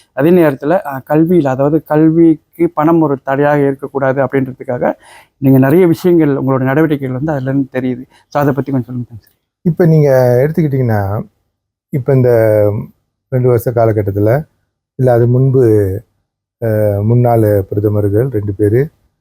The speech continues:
Speaker 2: அவங்களாம் இருக்கும்போது காசு வழங்கப்பட்டது. ஆனா இது குறிப்பா, அ, மாசிசா நடத்தும், அ, பல்கலைக்கழகத்துக்கு மாதிரி, அ,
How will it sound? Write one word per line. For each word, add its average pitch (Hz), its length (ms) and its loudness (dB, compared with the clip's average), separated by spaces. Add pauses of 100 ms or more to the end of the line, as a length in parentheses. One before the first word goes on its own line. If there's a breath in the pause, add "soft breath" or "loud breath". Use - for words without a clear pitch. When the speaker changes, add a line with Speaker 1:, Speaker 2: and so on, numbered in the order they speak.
(280)
Speaker 2:
அவங்களாம் 156 260 2
இருக்கும்போது 160 480 0
காசு 123 480 -2
வழங்கப்பட்டது. 107 580 -6 (1080)
ஆனா 170 220 2
இது 160 320 4 (500)
குறிப்பா, 139 340 -2 (1300)
அ, 117 40 -4 (500)
மாசிசா 123 540 0 (600)
நடத்தும், 117 560 0
அ, 104 200 0
பல்கலைக்கழகத்துக்கு 104 760 -2
மாதிரி, 107 420 -4 (640)
அ, 123 180 2